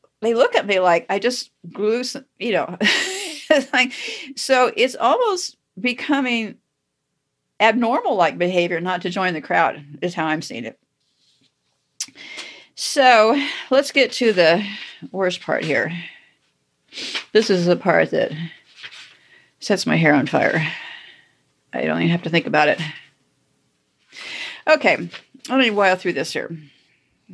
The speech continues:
I spent a lot of time the last couple of months on the transgender thing.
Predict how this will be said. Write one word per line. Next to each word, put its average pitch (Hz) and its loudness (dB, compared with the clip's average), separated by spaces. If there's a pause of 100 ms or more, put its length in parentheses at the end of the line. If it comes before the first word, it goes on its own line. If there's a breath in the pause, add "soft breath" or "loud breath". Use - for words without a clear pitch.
(840 loud breath)
I 262 2
spent 277 2
a 240 4
lot 233 6
of 233 -8
time 214 -2
the 185 -2
last 170 -2
couple 190 -2
of 180 -2
months 165 -4
on - -4
the - -6
transgender 156 -4
thing. 113 -10